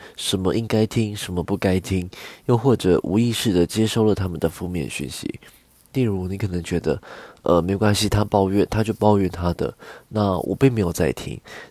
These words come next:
但有时候他的声音可能特别大的时候，你会觉得说，嗯，可能只是声音特别大而已，殊不知你可能已经把它收录到你的脑海里，然后在未来的时候，可能我们在做决定的时候就会想到，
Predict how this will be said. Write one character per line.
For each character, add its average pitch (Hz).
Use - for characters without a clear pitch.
但 107
有 98
时 104
候 104
他 104
的 98
声 104
音 101
可 98
能 85
特 113
别 76
大 85
的 85
时 -
候， 82
你 -
会 107
觉 101
得 92
说， 92
嗯， 95
可 104
能 101
只 107
是 113
声 110
音 107
特 104
别 82
大 85
而 53
已， 57
殊 -
不 101
知 101
你 98
可 95
能 87
已 71
经 90
把 90
它 90
收 101
录 98
到 87
你 85
的 82
脑 71
海 87
里， 82
然 -
后 92
在 113
未 107
来 90
的 90
时 -
候， 98
可 101
能 107
我 104
们 101
在 143
做 147
决 95
定 92
的 82
时 92
候 87
就 95
会 92
想 -
到， 82